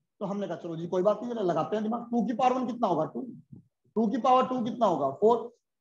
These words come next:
टू की पावर थ्री कितना होगा? एट। अब हमें देखना किन दो का डिफरेंस फिफ्टी सिक्स है। सर, इन तीन में तो ऐसा कोई नहीं ना, चाहे आप हाईएस्ट ले लो, चाहे लोवेस्ट ले लो, उसका डिफरेंस फिफ्टी सिक्स तो आ ही नहीं सकता। आगे चलो भैया, नहीं बन रही बात। टू की पावर फ़ोर,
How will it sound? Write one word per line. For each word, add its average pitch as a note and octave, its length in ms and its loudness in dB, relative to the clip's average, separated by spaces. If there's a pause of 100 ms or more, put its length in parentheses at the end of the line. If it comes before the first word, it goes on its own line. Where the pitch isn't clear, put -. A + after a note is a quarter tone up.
टू A#3 180 2
की C4+ 100 -2
पावर B3 300 6
थ्री A#3+ 160 2
कितना A3+ 220 0
होगा? E3 340 4
एट। - 300 4 (220)
अब C4 100 6
हमें D4+ 220 4
देखना D4 260 6
किन D#4+ 280 4
दो D#4+ 360 8
का D#4 100 4
डिफरेंस D4 320 2
फिफ्टी A#3 240 0
सिक्स A3+ 200 2
है। A3 180 2 (1080)
सर, A#3+ 180 6
इन C#4 120 2
तीन B3+ 300 4
में C4 80 6
तो C4 60 4
ऐसा C4 180 6
कोई B3+ 200 6
नहीं A#3+ 140 6
ना, A#3+ 140 6
चाहे B3+ 180 8
आप A#3+ 200 6
हाईएस्ट A#3 320 4
ले B3 80 4
लो, B3+ 100 0
चाहे B3+ 160 0
लोवेस्ट G#3+ 300 0
ले G3+ 60 0
लो, G3+ 220 -4 (520)
उसका A#3 180 -2
डिफरेंस A#3 240 0
फिफ्टी A3+ 200 -6
सिक्स A3+ 140 -10
तो C4+ 60 2
आ C4 40 6
ही C4 60 4
नहीं C4+ 120 2
सकता। C4+ 460 2 (680)
आगे F#3 180 0
चलो C#4 160 -4
भैया, B3+ 140 0
नहीं A3+ 140 -2
बन B3 100 -4
रही C4 140 -6
बात। - 240 -6 (540)
टू A#3+ 160 0
की B3+ 100 -2
पावर C4 280 2
फ़ोर, A#3+ 460 2